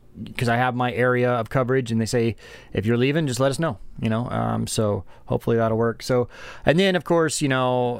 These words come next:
eh, the, there's all the, it always costs more than you think to get a boat ready to go.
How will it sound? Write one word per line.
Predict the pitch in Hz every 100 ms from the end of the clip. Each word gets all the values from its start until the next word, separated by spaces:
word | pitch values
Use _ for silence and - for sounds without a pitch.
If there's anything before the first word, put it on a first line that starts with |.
| 82
eh, | 123 123
the, | 131 165 143 113
there's | 170 175 160 156
all | 156 147
the, | 139 127 120 50
it | 104 151 151
always | 180 160 139
costs | 139 123 -
more | 123 123
than | 117
you | 110
think | - 110 101
to | -
get | 110
a | 98
boat | 107 104 -
ready | 101 107 98 95
to | -
go. | 95 85 69 -